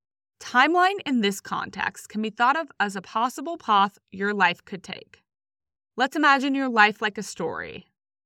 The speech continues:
Now, at any moment, there are many different ways that your story could continue.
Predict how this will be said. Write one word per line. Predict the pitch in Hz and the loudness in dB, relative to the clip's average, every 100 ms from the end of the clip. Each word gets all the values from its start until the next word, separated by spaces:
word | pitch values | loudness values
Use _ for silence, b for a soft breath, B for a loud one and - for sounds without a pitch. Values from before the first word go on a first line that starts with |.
| _ _ _ | _ _ _
Now, | 226 233 | 0 0
at | - | 2
any | 220 254 302 | 0 2 0
moment, | 262 240 196 165 - - | 0 2 0 -2 -6 -6
there | 214 | -2
are | 226 | 0
many | 220 214 233 302 | 0 -2 -2 -6
different | 254 247 254 - | -6 -6 -6 -2
ways | 196 185 185 | 0 0 -2
that | 196 | -8
your | 190 196 214 | -6 -6 -6
story | - 208 185 | -6 -2 -2
could | 185 - 180 | -4 -10 -12
continue. | 190 180 190 160 147 85 | -10 -10 -10 -10 -10 -10